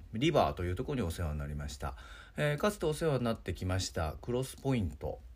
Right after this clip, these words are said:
播磨屋橋にあるところの小箱なんですけれども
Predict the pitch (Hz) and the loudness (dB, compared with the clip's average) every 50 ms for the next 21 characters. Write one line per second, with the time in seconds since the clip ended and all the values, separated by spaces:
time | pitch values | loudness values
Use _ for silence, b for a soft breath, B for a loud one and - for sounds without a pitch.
0 | - - 98 95 95 98 95 85 71 71 71 - 78 78 73 76 73 73 - 135 | -6 -4 -2 0 2 2 2 2 0 -2 -4 -4 -4 -2 -2 -2 -4 -2 -4 -2
1 | - 147 151 156 151 139 147 170 175 160 - B B B B B B - - 107 | 0 2 4 4 4 4 6 4 4 4 4 B B B B B B 0 2 6
2 | 107 107 104 - 107 101 82 85 80 71 69 69 67 - - 76 73 73 80 80 | 6 6 6 6 4 4 4 4 2 2 0 -2 -4 -4 -6 -6 -4 -2 0 2
3 | 87 82 73 | 2 2 2